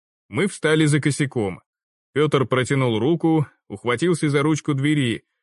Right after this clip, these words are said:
второй рукой опёрся о стену, резко рванул.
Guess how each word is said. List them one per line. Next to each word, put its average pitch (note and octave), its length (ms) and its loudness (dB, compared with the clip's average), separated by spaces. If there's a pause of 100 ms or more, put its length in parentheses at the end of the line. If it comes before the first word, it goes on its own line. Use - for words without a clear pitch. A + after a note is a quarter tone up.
(140)
второй B2+ 440 0
рукой E3+ 340 2
опёрся D#3 400 2
о D#3+ 60 4
стену, C3+ 600 0 (280)
резко D3 520 0
рванул. B2+ 500 0